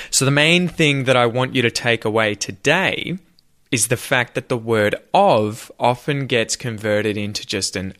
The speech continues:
uh sound when it's sitting between two words like that.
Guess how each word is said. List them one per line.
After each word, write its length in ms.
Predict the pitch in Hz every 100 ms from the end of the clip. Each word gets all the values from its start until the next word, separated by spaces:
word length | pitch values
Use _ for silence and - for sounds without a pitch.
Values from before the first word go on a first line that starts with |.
| _
uh 260 | 123 113 113 _ _
sound 640 | - - 95 90 95 95 - _ _
when 240 | 107 104 101
it's 220 | 98 -
sitting 600 | - - - 143 135 123
between 500 | 123 - 107 101 104
two 280 | - 117 101
words 400 | 95 92 92 -
like 280 | - - -
that. 260 | - -